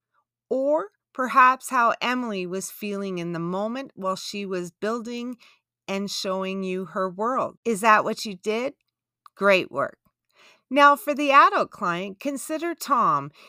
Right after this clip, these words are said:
He's a middle-aged man grieving the loss of a close friend. He creates a sand tray with a wall separating two distinct environments, one chaotic, filled with miniatures of monsters and dark clouds,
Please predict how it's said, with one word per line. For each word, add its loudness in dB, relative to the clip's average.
He's -2
a 2
middle-aged -2
man -4
grieving -4
the -8
loss 2
of -10
a -8
close -6
friend. -8
He -4
creates -4
a -8
sand -6
tray -6
with -6
a -2
wall 0
separating -6
two -4
distinct -8
environments, -2
one 0
chaotic, 0
filled -2
with -4
miniatures -6
of -6
monsters -2
and -6
dark 0
clouds, -2